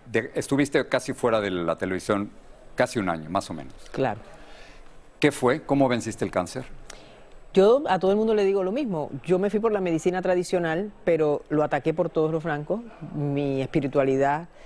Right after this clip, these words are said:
Speaker 2: se creció, mi positivismo también,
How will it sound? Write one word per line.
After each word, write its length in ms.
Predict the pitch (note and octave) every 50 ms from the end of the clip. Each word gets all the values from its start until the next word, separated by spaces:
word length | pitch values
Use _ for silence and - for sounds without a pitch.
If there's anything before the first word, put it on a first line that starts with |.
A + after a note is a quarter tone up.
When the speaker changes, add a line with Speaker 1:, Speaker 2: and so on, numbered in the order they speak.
| - - -
Speaker 2:
se 640 | - - - E3+ D#3+ D3+ C#3+ C#3 C3+ C3+ C3 B2 -
creció, 520 | - C3+ C3 - - - D3+ D#3 F3 A#3+ - - - - - - - - - -
mi 140 | D3+ D#3+ D#3+
positivismo 720 | - D#3 D3 - E3+ C#3 D3 C#3+ C#3 D3 D#3 E3 F3 E3
también, 540 | D#3 D3 C#3+ C#3+ D3 D#3 F3+ A3 C4 D#4 D4+